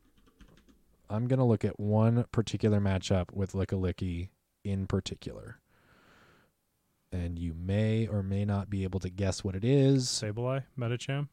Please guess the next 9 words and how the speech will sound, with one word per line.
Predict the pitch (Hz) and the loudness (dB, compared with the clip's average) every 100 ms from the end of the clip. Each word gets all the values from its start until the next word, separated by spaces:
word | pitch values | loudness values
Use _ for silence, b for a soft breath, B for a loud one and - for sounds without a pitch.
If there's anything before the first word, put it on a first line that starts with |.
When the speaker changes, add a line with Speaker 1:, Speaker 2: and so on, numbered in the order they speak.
| - | -10
Speaker 1:
Nope. | 95 92 104 131 - B B B B B B B - - _ _ _ _ _ _ _ _ _ _ _ - - _ _ _ _ _ _ _ - | -10 -2 2 2 0 B B B B B B B -20 -20 _ _ _ _ _ _ _ _ _ _ _ -20 -20 _ _ _ _ _ _ _ -20
Hunter. | - 101 92 80 90 90 - B B B B B - | -2 0 0 -4 -8 -12 -14 B B B B B -2
Speaker 2:
Ooh. | 123 175 101 | 2 2 2
Speaker 1:
How | 98 135 | 8 10
long | 160 120 151 | 12 12 10
does | 117 104 | 8 6
it | 131 | 4
last? | 113 - 98 85 - | 4 4 2 0 -4
Speaker 2:
<laughs> | - | -6